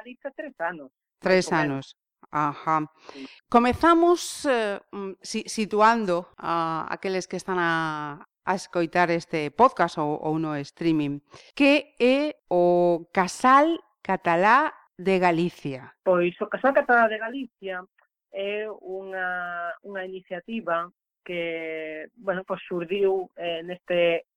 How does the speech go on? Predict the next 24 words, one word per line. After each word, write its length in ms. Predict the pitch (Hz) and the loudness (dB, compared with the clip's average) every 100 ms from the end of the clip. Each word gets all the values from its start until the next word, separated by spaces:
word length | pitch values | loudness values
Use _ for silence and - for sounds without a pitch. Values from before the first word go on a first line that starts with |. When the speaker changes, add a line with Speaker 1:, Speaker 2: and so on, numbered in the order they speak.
| _ | _
Speaker 1:
último 400 | 196 180 190 180 | -10 -6 -4 -4
Nadal, 640 | 160 156 208 196 165 208 269 _ _ _ _ - | -2 2 4 4 2 -6 -12 _ _ _ _ -10
eh, 640 | 185 165 160 160 160 156 160 | -4 -4 -4 -6 -8 -10 -14
que 80 | 170 | -16
foi 160 | 180 175 | -10 -10
como 400 | 180 175 170 175 | -10 -8 -6 -2
a 160 | 165 165 | 0 0
guinda 480 | 208 214 185 160 165 | -2 -8 -6 -4 -2
para 240 | 160 160 | -4 -6
que 480 | - 156 156 156 156 _ _ 170 | -8 -12 -10 -12 -14 _ _ -18
estourara, 640 | - 180 185 190 160 151 | -8 0 4 4 2 -4
¿no?, 240 | 185 269 _ _ _ | -10 -14 _ _ _
este 320 | 175 175 175 | -20 -12 -12
proxecto, 800 | 175 180 180 240 226 _ 175 190 _ _ _ | -8 -10 -6 -10 -10 _ -10 -10 _ _ _
eh, 320 | - 190 185 214 | -6 -2 -2 -4
porque, 720 | 254 240 226 208 190 190 190 | -6 -8 -8 -4 -4 -4 -6
ben, 320 | - 214 160 147 | -4 -4 -4 -14
eu 240 | - 214 214 | -6 -4 -4
cando 240 | 220 214 _ | -8 -10 _
cheguei 240 | 208 208 | -8 -2
aquí 240 | 208 - 214 | -2 -2 -2
hai 160 | 202 | -2
tres 160 | 202 196 - | -6 -10 -8
anos, 400 | 254 190 180 | -8 -6 -8